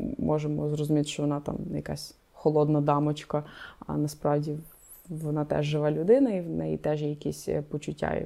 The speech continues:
власне, там, емоції до Наполеона. І складається таке враження, що, е, лише через те, що вони роз-, ну, тобто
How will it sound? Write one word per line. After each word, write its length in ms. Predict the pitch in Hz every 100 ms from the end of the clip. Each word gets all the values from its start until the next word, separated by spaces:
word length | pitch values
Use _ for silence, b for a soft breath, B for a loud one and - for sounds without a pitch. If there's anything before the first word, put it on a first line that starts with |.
| 151
власне, 320 | 147 - -
там, 220 | - - 165 -
емоції 420 | 151 147 147 156
до 180 | 151 156
Наполеона. 680 | 156 151 165 180 254 269 233 B B B B _ _ _ _ _ _ _ _ - - -
І 440 | 196 190 190 190 - _ _ -
складається 760 | - 196 190 214 330 349 240
таке 260 | 214 208 202
враження, 720 | 175 185 302 339 320 254 247 -
що, 680 | - - 180 175 175 175 175 b b b b _ _ 233 165
е, 600 | 160 156 156 156 156 156 160 - _ _ _ _ _ _ -
лише 600 | 190 185 - 220 269 - - -
через 420 | - 202 190 -
те, 180 | 190 190
що 300 | - 175 170
вони 380 | 170 165 156
роз-, 240 | 151 160 160
ну, 140 | 220 202
тобто 340 | 175 -